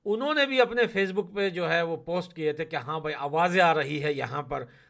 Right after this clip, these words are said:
काफ़ी बड़ी-बड़ी आवाज़ें आ रही है तेहरान के साइड। तो इससे पता चल गया था मुझे कि ये जो news आ रही है ये बिल्कुल हकीकत है और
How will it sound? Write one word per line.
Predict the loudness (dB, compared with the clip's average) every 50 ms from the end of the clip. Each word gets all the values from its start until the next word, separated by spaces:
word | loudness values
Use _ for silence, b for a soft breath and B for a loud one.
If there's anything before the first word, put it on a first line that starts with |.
| b _ -4
काफ़ी | -4 -4 -2 -4 -8
बड़ी-बड़ी | -10 -10 -12 -12 -12 -10 -10 -8 -4 -2 -2 2 2
आवाज़ें | 2 4 4 2 2 2 2 2
आ | 2 2
रही | 2 -2 -4 -4 -2
है | -2 -4 -4 b b b b b b _ -10
तेहरान | -8 -6 -2 2 2 2 2 0 -2 -6
के | -6 -4
साइड। | 0 0 0 0 0 -4 B B B B B B _
तो | -8 -8 -8
इससे | -8 -8 -12 -8 -8 -8
पता | -8 -8 -10 -8 -8
चल | -8 -4 -4 -4 -2
गया | 0 0 -2 -2
था | -2 -6 -6
मुझे | -4 -4 -2 0 0 -2 -2 B B B B B _
कि | -16 -10
ये | -8 -8 -4
जो | -4 -6 -6
news | -6 -4 -2 0 0 0 0 0 0
आ | 0 0
रही | 0 -2 0 0
है | 0 0 -2
ये | -8
बिल्कुल | -10 -12 -14 -12 -10 -12 -10
हकीकत | -12 -14 -16 -18 -10 -4 -4 -4 -2 -2
है | -6 -6 -6 B B B B -8
और | -8 -8 -6